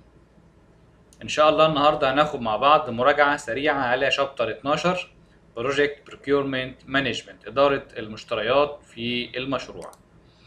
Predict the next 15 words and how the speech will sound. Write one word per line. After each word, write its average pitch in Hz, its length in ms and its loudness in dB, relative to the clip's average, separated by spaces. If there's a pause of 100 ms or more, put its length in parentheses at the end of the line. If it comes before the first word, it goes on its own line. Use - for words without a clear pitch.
(1800)
عندنا 127 400 2
النهاردة 170 500 2
فقط 165 400 0
تلات 147 220 6
عمليات 110 720 -2 (300)
من 120 100 -10
الشباتر 135 720 -2
ال-، 110 680 -4 (220)
الخفيفة، 160 680 -4 (120)
يعني 120 220 -8
ما 123 100 -6
فيهاش، 143 560 -2
آه، 110 220 -2
عمليات 113 500 -2
كتير. 160 520 -2